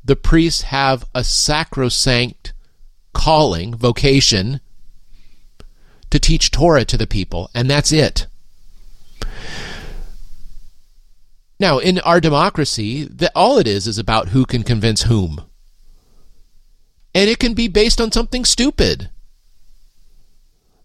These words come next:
The Republicans convince you of something stupid, the Democrats convince you of something stupid,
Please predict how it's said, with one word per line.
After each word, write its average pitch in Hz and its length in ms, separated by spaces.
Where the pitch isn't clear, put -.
The 151 100
Republicans 208 800
convince 175 440
you 190 100
of 180 80
something 175 340
stupid, 160 560
the 120 100
Democrats 160 560
convince 151 380
you 143 80
of 131 80
something 135 340
stupid, 135 580